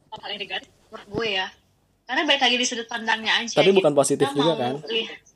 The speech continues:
Speaker 1: maunya apa deh kalau bukan positif, bukan negatif, tengah-tengah.
Speaker 2: Iya, bener.
Speaker 1: Enggak, tapi beneran, karena, eh,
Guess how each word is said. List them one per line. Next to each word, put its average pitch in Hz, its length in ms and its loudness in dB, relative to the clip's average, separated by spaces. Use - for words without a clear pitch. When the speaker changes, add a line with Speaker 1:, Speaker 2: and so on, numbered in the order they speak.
Speaker 1:
maunya 233 280 -6
apa 220 140 -4
deh 311 120 -4
kalau 277 180 -8
bukan 214 160 -14
positif, 208 300 -4
bukan - 420 8
negatif, 196 340 -2
tengah-tengah. 220 520 -2
Speaker 2:
Iya, 147 240 4
bener. 143 240 -6
Speaker 1:
Enggak, 311 240 6
tapi 277 180 2
beneran, 359 400 4
karena, 311 260 4
eh, 240 640 2